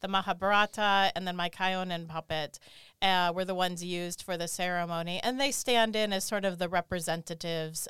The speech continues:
for the entire collection as well. Um,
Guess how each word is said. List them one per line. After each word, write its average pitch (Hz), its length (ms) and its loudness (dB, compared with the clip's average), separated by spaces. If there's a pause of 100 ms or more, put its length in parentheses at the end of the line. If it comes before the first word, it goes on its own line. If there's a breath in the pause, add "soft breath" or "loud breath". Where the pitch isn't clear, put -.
for 170 480 -2
the 165 440 -8
entire 165 440 -4
collection 147 760 -6
as 156 280 -8
well. 147 400 -8 (460 loud breath)
Um, 175 400 -2